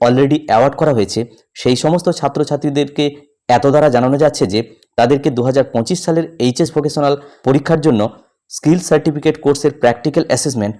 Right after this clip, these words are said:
অর্থাৎ ভোকেশনাল পেপার ওয়ান এবং ভোকেশনাল পেপার টু পরীক্ষার বসার প্রয়োজন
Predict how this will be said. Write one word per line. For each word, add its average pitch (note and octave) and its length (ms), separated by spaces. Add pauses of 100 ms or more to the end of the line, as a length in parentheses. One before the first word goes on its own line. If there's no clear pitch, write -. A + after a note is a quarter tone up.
(180)
অর্থাৎ B2+ 220 (140)
ভোকেশনাল D#3 500
পেপার C#3+ 300
ওয়ান B2 180 (360)
এবং B2 200 (220)
ভোকেশনাল D#3 400
পেপার C#3 260 (100)
টু C3 100 (280)
পরীক্ষার B2 380
বসার D#3 300
প্রয়োজন G#2 280